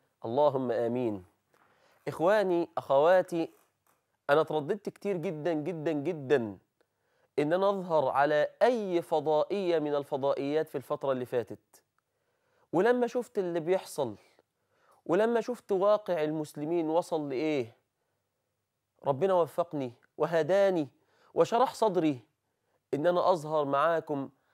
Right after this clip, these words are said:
على هذه الفضائية الكريمة وغيرها من الفضائيات، وأسأل الله تبارك وتعالى أن يحسن نيتي وقصدي،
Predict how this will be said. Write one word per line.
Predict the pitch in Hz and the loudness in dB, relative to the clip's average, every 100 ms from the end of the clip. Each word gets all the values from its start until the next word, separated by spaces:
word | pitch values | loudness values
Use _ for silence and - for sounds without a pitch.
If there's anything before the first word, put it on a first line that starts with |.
| _ - | _ 0
على | 147 151 | 2 2
هذه | 147 185 208 165 170 | 0 2 0 0 -4
الفضائية | 156 139 143 143 143 175 156 147 | -4 -4 -2 0 0 -2 -2 -2
الكريمة | 131 143 143 151 139 135 _ _ - | -2 -4 -2 -2 -2 -4 _ _ -6
وغيرها | 139 156 156 165 220 165 | 0 2 2 2 -2 -2
من | 143 143 | -2 -2
الفضائيات، | 139 147 135 135 131 131 147 143 139 _ _ _ _ _ | -2 -2 2 2 0 0 2 2 0 _ _ _ _ _
وأسأل | 143 180 196 185 | 4 4 4 0
الله | 170 170 185 175 | 2 2 2 0
تبارك | 170 151 170 165 165 | -2 0 0 0 -2
وتعالى | 147 143 147 165 160 | -2 0 0 0 0
أن | 151 160 | -2 -2
يحسن | 156 156 202 - 170 160 | -4 -4 -6 -6 -2 -2
نيتي | 151 147 151 160 156 | -2 -2 -4 -4 -2
وقصدي، | 139 139 175 147 120 135 113 | 0 0 -2 -4 -4 -4 -6